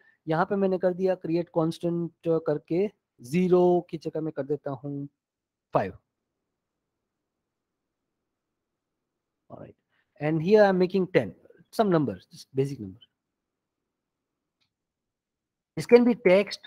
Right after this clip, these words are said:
this can be whatever you want, and create a control here that can be true or false.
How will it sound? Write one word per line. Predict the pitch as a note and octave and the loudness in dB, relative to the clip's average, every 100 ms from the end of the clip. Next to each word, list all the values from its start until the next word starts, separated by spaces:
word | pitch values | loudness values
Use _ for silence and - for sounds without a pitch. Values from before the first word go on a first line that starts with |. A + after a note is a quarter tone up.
| - C#3 | -14 -10
this | D#3 | -2
can | G3+ G3 | 0 2
be | F3 | 4
whatever | D3 D#3 D#3+ | 4 4 4
you | D3+ | 4
want, | A#2 G2 - _ _ _ _ - | 0 -6 -14 _ _ _ _ -2
and | D#3 F3 | 0 0
create | F#3 G3+ G3+ | 2 4 4
a | |
control | F#3+ E3+ E3+ D#3+ | 4 2 4 2
here | B2 A#2 C#3+ _ _ _ | 2 -2 -4 _ _ _
that | C#3 C3+ | -8 -4
can | D3 | -2
be | C#3+ | -2
true | C#3+ D3+ | -2 2
or | C#3 | 2
false. | C3 A#2+ D3 - | 0 -6 -6 -10